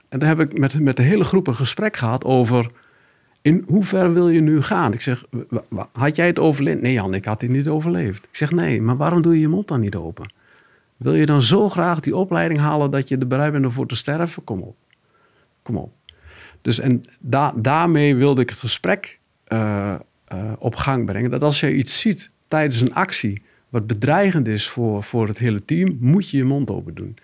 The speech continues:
En dit is zo'n relatie met de praktijk.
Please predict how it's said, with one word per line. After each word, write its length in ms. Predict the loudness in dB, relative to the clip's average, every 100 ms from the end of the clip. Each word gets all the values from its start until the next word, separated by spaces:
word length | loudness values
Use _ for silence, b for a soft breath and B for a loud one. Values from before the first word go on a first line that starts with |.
| b b
En 180 | -6 -2
dit 160 | 0
is 160 | 0 -2
zo'n 340 | 0 0 0 -4 b b b
relatie 640 | 0 2 2 2 0 0
met 160 | 0 0
de 60 |
praktijk. 580 | -4 -8 -6 -6 -6 -10